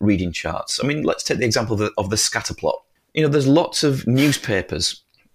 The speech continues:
that I've, um, met people who work for who historically would never use a scatter plot in their newspapers because they felt the audience would not understand how to read them, which is probably on some level a fair, a fair argument.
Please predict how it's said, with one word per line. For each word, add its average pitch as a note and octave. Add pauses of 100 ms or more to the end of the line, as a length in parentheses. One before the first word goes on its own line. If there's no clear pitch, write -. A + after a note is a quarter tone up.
(100)
that -
I've, G2+
um, F2+
met G#2+
people A#2
who G2
work G#2
for G2+ (720)
who C3
historically C#3
would A2+
never C#3+
use C3+
a B2
scatter A2
plot - (340)
in G#2+
their G2
newspapers F#2
because G#2+
they G#2
felt G#2
the G#2
audience G2+
would G2+
not G#2+
understand G2+
how F#2
to F#2+
read B2
them, F#2+
which A2
is B2
probably -
on G#2+
some G2
level F#2+
a A2
fair, F#2 (200)
a G2+
fair F2+
argument. F#2